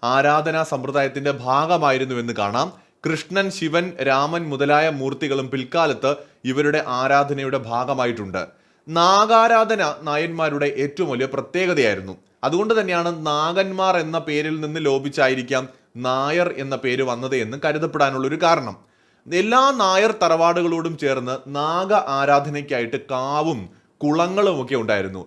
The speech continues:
നൂറും പാലും സേവിക്കുക, പുള്ളുവൻ പാട്ടും കളമെഴുത്തും നടത്തുക എന്നിവയൊക്കെ സാധാരണമായിരുന്നു. മാത്രമല്ല, ഈ നായന്മാർ നാഗങ്ങളെ അനുകരിച്ചുകൊണ്ട് മുൻ കുടുമ വെച്ചിരുന്നുവെന്നും കാണാൻ സാധിക്കും. കൃഷി, ആയുധവിദ്യ,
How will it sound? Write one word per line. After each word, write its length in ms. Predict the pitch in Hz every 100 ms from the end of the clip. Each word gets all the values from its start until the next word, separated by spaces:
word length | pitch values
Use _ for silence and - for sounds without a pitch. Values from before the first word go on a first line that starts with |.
| _ _
നൂറും 420 | 127 160 202 233 214
പാലും 300 | 175 151 151
സേവിക്കുക, 500 | 143 135 127 120 120 120 117 - _
പുള്ളുവൻ 380 | 151 170 196 214 185
പാട്ടും 320 | 180 165 175 156
കളമെഴുത്തും 560 | - 165 180 185 180 180
നടത്തുക 380 | 151 131 131 139 135 127
എന്നിവയൊക്കെ 500 | 123 139 143 113 127 156 - -
സാധാരണമായിരുന്നു. 920 | 170 170 190 208 208 180 120 107 98 98
മാത്രമല്ല, 540 | 151 190 240 254 143 117 147 151
ഈ 120 | 170 180 170
നായന്മാർ 640 | 156 151 165 208 185 135 120 107 - 143 151
നാഗങ്ങളെ 580 | 165 175 202 220 214 214 165
അനുകരിച്ചുകൊണ്ട് 640 | 170 175 175 170 135 110 131 -
മുൻ 200 | 156 202 226
കുടുമ 440 | 175 160 180 196 180
വെച്ചിരുന്നുവെന്നും 720 | 143 139 160 165 170 131 127 151
കാണാൻ 280 | 135 135 135
സാധിക്കും. 440 | 120 110 104 110 - _ _ 170
കൃഷി, 360 | 170 - 226 214 -
ആയുധവിദ്യ, 880 | 147 165 190 202 196 175 139 151